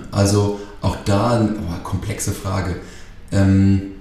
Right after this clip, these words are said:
dann ist es zumindest das Problem gelöst, dass mein Kind in diesem Umfeld nicht mehr gemobbt wird. Das definitiv. Ähm, dann kann man so mehrere Sachen sich überlegen, warum ist es überhaupt dazu gekommen?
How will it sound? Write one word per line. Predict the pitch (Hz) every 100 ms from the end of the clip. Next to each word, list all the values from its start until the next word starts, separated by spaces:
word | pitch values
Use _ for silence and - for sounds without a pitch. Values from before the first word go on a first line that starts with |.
| - - - - - - - - -
dann | 101 101 -
ist | 110 -
es | 104 - - -
zumindest | 104 101 120 120
das | 107 -
Problem | - 101 101 110
gelöst, | 98 92 85 - - 104
dass | -
mein | 101 98
Kind | - 113 - - 101
in | 104
diesem | 98 -
Umfeld | 107 104 95 85
nicht | 85 -
mehr | 85
gemobbt | 85 85 -
wird. | - - - -
Das | 90 -
definitiv. | 98 98 90 - 90 90 - - - - - -
Ähm, | 98 95 95 - - -
dann | 98 98
kann | 104 104
man | 104
so | 101
mehrere | 98 101 101 98
Sachen | 101 120 107 101 - -
sich | 101 95
überlegen, | 92 95 95 98 - - -
warum | 95 101
ist | 92
es | 95
überhaupt | 98 101
dazu | - - -
gekommen? | 85 - 98 85 -